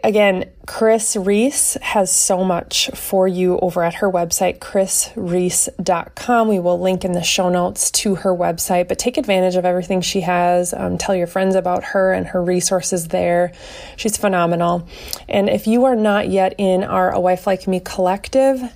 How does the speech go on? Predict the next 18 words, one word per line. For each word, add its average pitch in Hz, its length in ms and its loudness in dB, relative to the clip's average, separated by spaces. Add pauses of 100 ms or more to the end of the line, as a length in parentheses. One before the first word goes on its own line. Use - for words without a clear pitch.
now's 190 380 0
the 190 100 0
time. 170 340 0
This 175 160 0
is 233 100 0
where 247 120 4
we 254 80 2
take 233 180 -2
our 240 80 2
faith 226 720 0
and 202 80 -2
our 196 80 0
marriage 175 500 0
just - 220 -4
to 208 200 0
another 180 360 0
level, 170 460 0
because 185 500 -2